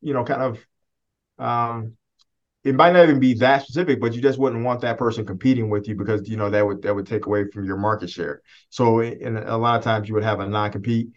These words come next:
But again, the, the shorter the, the time period, and the, uh, the less restrictive it is, the, the more likely that a court is gonna uphold it, right? So if you have a,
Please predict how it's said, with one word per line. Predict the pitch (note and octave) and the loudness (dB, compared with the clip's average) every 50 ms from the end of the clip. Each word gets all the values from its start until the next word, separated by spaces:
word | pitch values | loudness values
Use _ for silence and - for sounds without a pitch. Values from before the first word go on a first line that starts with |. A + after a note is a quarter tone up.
| _ _ _ _ _ _ _ _ | _ _ _ _ _ _ _ _
But | - C3 C#3+ C#3+ | -6 4 6 6
again, | D3+ D3 E3+ D3 A2+ G#2 G2+ G#2 A2 G#2 - - | 6 6 6 2 2 2 -2 -4 -10 -12 -12 -10
the, | B2+ A2+ A2 A2 G#2+ G#2+ G#2+ - | -4 -2 0 2 2 2 0 -2
the | A2+ A#2 G#2+ G2+ | -6 -6 -6 -6
shorter | G2+ - - D3 D#3 D#3+ D#3 D#3+ D#3+ D3+ | -8 2 4 6 6 6 6 6 4 4
the, | D3 D3+ - C#3 B2+ B2+ - _ - | 2 2 2 0 0 0 -6 _ -8
the | - A2+ | -8 -8
time | - - C#3+ D3+ D3+ D3 | -2 2 2 4 4 2
period, | D3 D#3+ D#3 D3+ D3 D3+ D3+ D#3 D3 D3 - _ _ _ _ _ _ _ _ _ _ - | 4 4 4 6 6 6 6 4 0 0 -6 _ _ _ _ _ _ _ _ _ _ -10
and | B2 A#2 A#2 A#2 A2+ A2 | -6 -4 -2 -2 -2 0
the, | A2+ A2+ A2+ A2 A2+ A2+ A2+ G#2+ G#2+ | 0 2 2 2 0 0 -2 -4 -2
uh, | A2+ A2 A2 A2+ | -2 -2 -2 -4
the | A2+ A2+ A#2 A2 | -4 -2 -2 0
less | A2 B2+ C3 C#3+ C#3 - - | 4 6 6 6 6 4 0
restrictive | A#2+ G#2+ - - D#3+ F3 E3 - B2+ A2+ A2 - - _ - | -4 -4 -2 2 2 2 2 2 0 -2 -2 -2 -6 _ -4
it | A2 G#2+ G#2+ | -2 0 2
is, | G#2+ G#2+ G#2+ G#2+ G#2 G#2 G#2 - _ _ _ | 4 4 4 4 2 0 -4 -12 _ _ _
the, | - G#2+ G#2 G2+ G2+ | -4 -2 -2 -2 -2
the | G#2 G#2+ G#2+ | -4 -4 -4
more | G2+ G#2+ A#2 A#2+ B2 A#2 | -2 -2 0 2 2 2
likely | A2 A#2 A#2 A#2+ A#2+ - A#2 G#2+ | 2 2 2 2 2 0 0 0
that | G2+ G2+ | 0 0
a | G2+ G2+ | 0 -4
court | - - A#2 A2 G#2+ | -4 0 0 0 0
is | G#2 | 0
gonna | A2 G#2+ G2+ F#2+ F#2+ G#2 - | -4 -6 -6 -6 -6 -8 -8
uphold | - G#2 G#2 - - A#2+ A2 G#2 G2 | -6 -8 -6 -6 -4 -2 -2 -2 -2
it, | - - - | -4 -8 -6
right? | G2+ F#2+ G2+ G2+ G#2 G2+ | -4 -4 -2 -2 -2 -2
So | - A2 | -2 -2
if | G2+ F#2 G2+ | -2 -2 -2
you | A2 A2+ | -2 0
have | A#2 A2+ A2+ A2 A2 | 2 4 4 4 2
a, | G2+ | 2